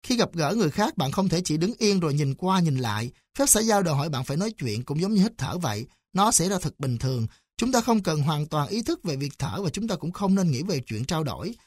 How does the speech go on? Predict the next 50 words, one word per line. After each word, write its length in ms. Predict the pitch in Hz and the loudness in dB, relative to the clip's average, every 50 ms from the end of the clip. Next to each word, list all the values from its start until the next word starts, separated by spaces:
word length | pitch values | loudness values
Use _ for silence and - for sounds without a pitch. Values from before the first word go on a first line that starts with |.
| _ _ _ - | _ _ _ 2
Tán 160 | 226 247 262 | 2 4 4
gẫu 200 | 220 143 147 196 185 | 4 4 2 2 2
kiểu 120 | 175 196 | 2 4
nào 200 | 226 214 165 147 | 4 4 4 2
đi 100 | 160 196 | 2 4
nữa 280 | 190 165 139 131 160 196 190 | 4 4 2 2 0 0 -2
cũng 120 | 170 196 | -2 0
là 60 | 196 | 0
một 140 | 156 135 - - | 0 0 -2 -2
dạng 260 | 143 135 107 131 156 | -4 -2 -2 0 0
giao 120 | 175 165 | -2 -2
tiếp 160 | 156 - 240 247 - | -2 -4 -6 -6 -6
thỏa 140 | - 127 160 | -6 -6 -4
đáng. 320 | 156 160 160 180 220 262 - - _ _ - | -4 -2 -2 -2 -2 -4 -8 -14 _ _ -2
Bạn 160 | - 160 180 | 0 0 0
có 60 | 214 | 0
thể 220 | 214 - 143 156 208 | -2 0 0 0 0
bàn 220 | 202 185 160 160 | 2 2 2 2
về 100 | 160 156 | 0 0
bữa 160 | 147 143 165 | 0 0 -2
tiệc 320 | 185 - 175 156 143 - - | -2 0 -2 -2 -2 -2 -2
tuần 220 | 175 160 156 151 | 0 2 2 2
rồi 360 | 147 156 160 151 147 143 131 - | 2 2 2 2 0 0 -2 -4
hay 260 | - 196 202 202 202 190 | -2 -2 0 0 0 -2
chuyện, 240 | - - 139 175 | -2 -2 -2 -2
chuyện 160 | 180 151 127 127 | -2 -2 -4 -2
phím 260 | - - 190 226 240 | 0 0 0 2 2
mới 140 | 220 220 226 | 2 2 4
nhất. 200 | 247 277 285 - _ _ _ _ _ _ _ | 2 2 0 -2 _ _ _ _ _ _ _
Chính 200 | - 226 247 311 370 | 0 2 4 6 6
giao 140 | 277 202 190 | 6 6 6
tiếp 140 | 185 247 269 | 4 0 0
với 100 | 294 277 | 0 2
người 160 | 254 202 151 131 | 2 2 2 2
khác 280 | - - 226 320 - | 2 2 2 2 2
mới 120 | 226 233 240 | 2 2 2
là 100 | 165 120 | 0 0
quan 220 | - 175 165 175 | 0 0 -2 0
trọng, 260 | 160 160 113 95 110 151 - _ | 0 0 0 -2 -2 -4 -8 _
không 200 | - - - 185 | -10 -4 -4 -2
phải 120 | 156 - 175 | 0 0 2
điều 160 | 175 151 135 | 2 2 2
được 180 | 131 131 - - | 0 -2 -4 -4
nói 140 | 151 180 | -4 -2
ra. 300 | 196 190 175 165 165 147 - _ _ _ _ _ _ _ _ _ _ - | -2 0 -2 -2 -2 -4 -8 _ _ _ _ _ _ _ _ _ _ 2
Điều 160 | 175 185 202 | 4 6 6
này 140 | 208 190 185 | 6 4 2
cũng 200 | 190 196 226 226 | 2 0 0 2
giống 160 | 240 294 330 | 2 2 2
như 340 | 311 269 247 240 240 233 | 2 2 2 2 0 -2